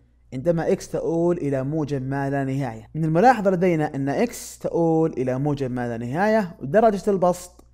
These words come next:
أكبر من درجة المقام، إذن سيكون الناتج يساوي سالب ما لا نهاية، لأن معامل أكبر أس عندي كم؟ سالب، إذن سالب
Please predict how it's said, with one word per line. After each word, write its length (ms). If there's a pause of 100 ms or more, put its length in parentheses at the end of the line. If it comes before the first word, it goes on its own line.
(340)
أكبر 420
من 160
درجة 360
المقام، 540 (320)
إذن 300 (240)
سيكون 540
الناتج 600
يساوي 560
سالب 640
ما 300
لا 220
نهاية، 580
لأن 360
معامل 580 (360)
أكبر 440
أس 120
عندي 220
كم؟ 340 (380)
سالب، 540
إذن 320 (380)
سالب 560